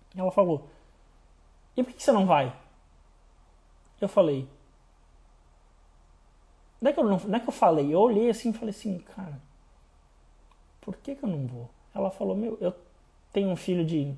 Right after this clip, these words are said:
nove anos pra criar. Se eu não tivesse ele, na situação que você tá,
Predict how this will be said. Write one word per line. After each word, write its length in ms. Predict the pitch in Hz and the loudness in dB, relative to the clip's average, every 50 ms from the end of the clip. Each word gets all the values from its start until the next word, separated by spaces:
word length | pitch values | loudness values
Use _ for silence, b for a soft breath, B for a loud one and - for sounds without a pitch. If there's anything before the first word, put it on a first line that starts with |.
| - - | -10 -8
nove 340 | 156 160 175 175 147 151 143 | -4 0 0 0 0 0 -2
anos 220 | 143 151 165 156 | -4 -4 -6 -8
pra 160 | - - 147 - | -6 -6 -6 -6
criar. 480 | - - 135 123 117 147 202 262 - - - - - _ _ _ _ _ _ _ _ _ _ _ _ _ _ _ _ _ _ _ _ _ _ _ - | -6 -8 -8 -8 -8 -8 -10 -12 -14 -18 -20 -20 -20 _ _ _ _ _ _ _ _ _ _ _ _ _ _ _ _ _ _ _ _ _ _ _ -16
Se 120 | - - - | -10 -8 -6
eu 40 | |
não 120 | 156 156 151 | -6 -6 -6
tivesse 420 | 147 160 147 139 123 - - - | -6 -6 -4 -4 -6 -6 -8 -8
ele, 380 | 143 160 208 262 233 175 139 - - - - _ _ _ _ _ _ _ _ _ _ _ _ _ _ _ _ _ _ _ _ _ _ _ _ - _ _ - | -6 -4 -4 -2 -4 -4 -6 -8 -12 -20 -20 _ _ _ _ _ _ _ _ _ _ _ _ _ _ _ _ _ _ _ _ _ _ _ _ -20 _ _ -12
na 120 | - 156 151 | -10 -8 -8
situação 460 | 151 - - - 151 - - 185 196 | -8 -8 -4 -4 -4 -2 -2 -4 -4
que 100 | 196 - | -4 -6
você 240 | 170 160 - - 135 | -8 -10 -10 -12 -14
tá, 300 | - - - - 269 | -10 -8 -8 -8 -8